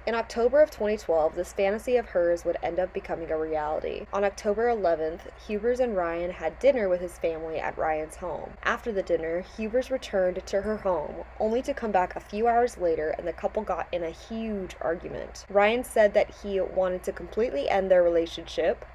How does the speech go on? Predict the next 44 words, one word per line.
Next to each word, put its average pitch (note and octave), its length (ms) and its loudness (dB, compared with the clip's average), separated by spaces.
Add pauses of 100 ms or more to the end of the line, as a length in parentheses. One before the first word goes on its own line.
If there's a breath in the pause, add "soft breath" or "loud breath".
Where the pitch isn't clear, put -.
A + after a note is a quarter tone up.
which A#3 220 4
had A3+ 180 4
dragged A3+ 340 8
along G3+ 320 4
at F#3 120 2
that F3+ 220 2
point F3 220 0
for - 160 0
eighteen G3 400 -4
months, E3 320 -6
and F3+ 160 0
Hubers A#3+ 460 -2
was - 320 -4 (160)
furious. F3 720 -2 (140)
Even D#4+ 240 2
more G#3 200 4
so F3 280 4
when F#3 160 4
Ryan F3+ 260 0
reveal-, F#3 380 0 (100)
revealed D#3+ 520 0
that D#3 120 4
he - 180 -4
already F#3 300 0
had F#3+ 240 -6
a E3+ 60 -4
date A3+ 320 -2
scheduled F3+ 420 0
for F#3 140 -2
the E3 80 -2
next F3+ 400 -4
night, D#3+ 320 -4
fun F#4 200 4
fact, - 340 0
who C#4+ 120 -2
turned D4+ 260 0
out D4+ 140 4
to C#4 100 -10
be A#3+ 120 -2
the A3+ 100 0
twenty A3+ 320 -6
twelve F#3+ 380 2
Miss E3+ 260 -6
Ohio. F#3+ 580 -2